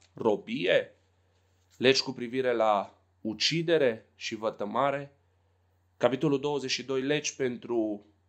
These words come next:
furt, pentru vătămarea averii, pentru imoralitate, legi pentru protejarea săracilor,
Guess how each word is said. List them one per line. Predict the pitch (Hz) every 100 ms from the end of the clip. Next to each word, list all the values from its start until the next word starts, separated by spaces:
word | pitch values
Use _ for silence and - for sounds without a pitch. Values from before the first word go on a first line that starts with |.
| _
furt, | _ - - 147 185 190 - _ _ _ _ _ _ _ -
pentru | 123 117 117
vătămarea | 117 113 123 135 135 117
averii, | - 107 110 135 151 160 170 - _ _ _ _ _ _ _ _ _ -
pentru | 131 127 123 127 127 123 120 - _ _ _ _ _ _ _ _ -
imoralitate, | 120 117 113 110 107 101 - 117 127 - 170 190 _ _ _ _ _ - - _ _ _ _ - _
legi | - 131 156 160
pentru | 156 131 135
protejarea | 135 135 135 131 135 127 113 104 -
săracilor, | - - 120 110 110 107 - 135 147 180 98